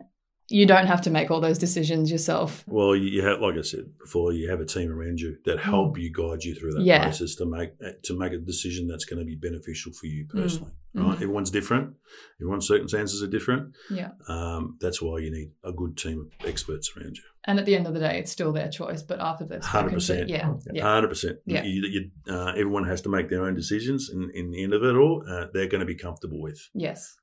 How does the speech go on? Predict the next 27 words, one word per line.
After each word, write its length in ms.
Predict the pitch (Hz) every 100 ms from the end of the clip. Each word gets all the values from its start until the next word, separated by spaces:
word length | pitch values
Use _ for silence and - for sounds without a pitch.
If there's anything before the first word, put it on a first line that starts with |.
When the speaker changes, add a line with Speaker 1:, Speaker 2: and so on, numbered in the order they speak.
| -
Speaker 2:
Right? 100 | -
Speaker 1:
Yeah. 100 | -
Speaker 2:
That's, 280 | 98 - -
that's 300 | 92 107 -
one 140 | 117
of 80 | 127
the 60 | 123
things 180 | 117
I 40 | 104
always 260 | 95 101
stress 320 | - 85 - -
is 240 | 95 - - 90 95
if 80 |
I 100 | 123
find 280 | 120 - 131
that 100 | 104
someone's 320 | - 107 107
not 160 | 92 95
uncomfortable 580 | 101 98 110 - 120 113
with 140 | 110
something, 420 | - 123 123 180
Speaker 1:
Mm. 220 | 185 190 196 - _ _
Speaker 2:
stay 260 | - 95
away 180 | 87 85
from 160 | 76 78
it. 60 | - _ -
Speaker 1:
Yeah. 320 | 220 175